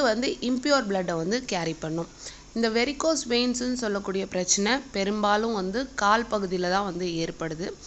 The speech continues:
இதுக்கான முக்கியமான காரணம் என்னன்னு பார்த்தீங்கன்னா, ஹார்ட்லேருந்து கால் வந்து ரொம்ப தூரத்துல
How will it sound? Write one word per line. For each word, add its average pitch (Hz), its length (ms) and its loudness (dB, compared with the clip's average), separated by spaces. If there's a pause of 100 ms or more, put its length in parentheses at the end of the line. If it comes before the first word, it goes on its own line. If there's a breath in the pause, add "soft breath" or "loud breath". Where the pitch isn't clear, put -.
(440 loud breath)
இதுக்கான 254 440 2
முக்கியமான 269 560 0 (120)
காரணம் 214 360 2
என்னன்னு 196 300 -2
பார்த்தீங்கன்னா, 175 440 -4 (520 loud breath)
ஹார்ட்லேருந்து 233 640 4 (200)
கால் 196 300 4
வந்து 202 220 -2
ரொம்ப 185 180 -4 (100)
தூரத்துல 196 440 0